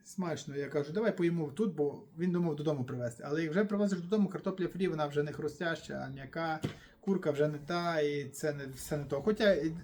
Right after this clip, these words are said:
недовго їхати, але все одно. Тож ми поїли, кажу, давай біля машини поїмо, там тому Костку народу просто хмара, купа, як на базарі. То ми вийшли на тих корзинах, собі поставили, це смачно поїли.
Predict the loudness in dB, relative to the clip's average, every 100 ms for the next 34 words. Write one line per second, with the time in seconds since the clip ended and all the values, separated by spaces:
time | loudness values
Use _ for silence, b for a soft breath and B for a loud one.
0 | -12 -2 2 6 6 6 4 2 0 2
1 | 2 2 2 0 -8 -16 B B B B
2 | B B B B B 2 4 4 2 2
3 | 4 6 8 8 6 4 4 4 4 4
4 | 2 0 2 0 0 0 0 0 0 -2
5 | -2 -2 2 6 6 6 -4 -6 -6 -8
6 | -6 -2 0 -2 -4 -12 _ _ -4 0
7 | 0 0 -2 -2 -2 -2 -2 -2 -6 b
8 | b b b -6 0 4 4 4 0 0
9 | 0 0 -2 -2 -2 -2 -2 -4 -6 -8
10 | -8 -4 -2 -2 -4 -6 -4 -4 -6 -8
11 | -8 -6 -6 -4 -2 -4